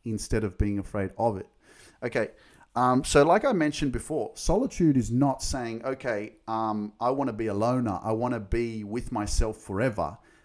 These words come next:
Uh, I wanna not be in a relationship in the future." For me, in my own experience of living in solitude,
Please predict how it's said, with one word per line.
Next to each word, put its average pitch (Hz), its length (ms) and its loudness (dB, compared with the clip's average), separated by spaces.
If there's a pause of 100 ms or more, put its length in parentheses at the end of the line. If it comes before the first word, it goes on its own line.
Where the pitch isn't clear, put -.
(160)
Uh, 101 480 -2 (100)
I 110 380 -4 (260)
wanna 104 600 -4 (180)
not 135 360 0
be 117 160 4
in 113 80 -2
a 107 60 0
relationship 113 640 -2
in 104 80 0
the 98 60 -8
future." 156 440 -8 (720)
For - 180 -4
me, 175 500 0 (220)
in 131 160 2
my 127 220 2
own 143 120 2
experience 139 680 -2
of 117 260 0
living 117 300 -2
in 110 120 -4
solitude, 104 640 -4